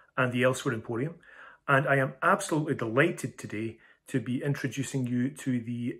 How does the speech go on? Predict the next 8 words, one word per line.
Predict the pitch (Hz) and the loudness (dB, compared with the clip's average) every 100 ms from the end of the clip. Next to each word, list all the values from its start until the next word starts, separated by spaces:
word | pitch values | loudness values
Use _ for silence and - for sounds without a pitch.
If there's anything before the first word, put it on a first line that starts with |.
| - | -12
finale | - 135 135 165 156 104 - _ | 0 2 6 6 4 -2 -10 _
of | 127 123 | 0 2
the | 123 | 0
award-winning | 113 110 135 139 117 120 123 | -2 2 4 4 0 -2 -4
Emporium | 127 107 - 120 113 107 | -8 -8 -2 0 -2 -4
trilogy, | - 135 131 131 131 - _ _ _ _ 113 | 0 2 2 2 0 -4 _ _ _ _ -10
The | 117 143 | -8 0
Otherwhere | 131 139 123 110 104 98 | 2 4 2 0 -6 -10